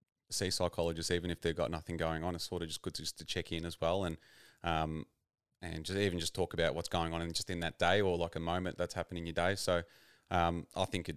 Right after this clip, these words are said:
it would be a great idea to just, just check in, just, you know, if, just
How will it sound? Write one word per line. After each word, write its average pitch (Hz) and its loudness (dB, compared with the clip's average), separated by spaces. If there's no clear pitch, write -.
it 85 -2
would 78 -6
be 82 0
a 80 -2
great 80 2
idea 82 0
to 71 -2
just, - -8
just - -16
check - -8
in, 92 -2
just, 82 -10
you 82 -8
know, 87 -4
if, 87 -6
just - -6